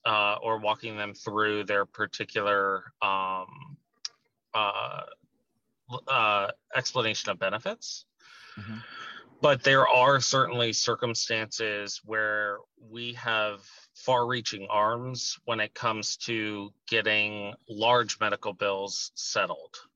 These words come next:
Speaker 1: So, uh, I can give you two examples. One was a client of ours who, uh, they received a bill for, um,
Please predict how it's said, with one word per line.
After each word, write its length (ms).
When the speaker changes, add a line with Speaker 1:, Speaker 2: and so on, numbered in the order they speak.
Speaker 1:
So, 760
uh, 500
I 140
can 140
give 160
you 120
two 360
examples. 960
One 360
was 180
a 60
client 380
of 100
ours 540
who, 560
uh, 600
they 300
received 760
a 80
bill 540
for, 600
um, 340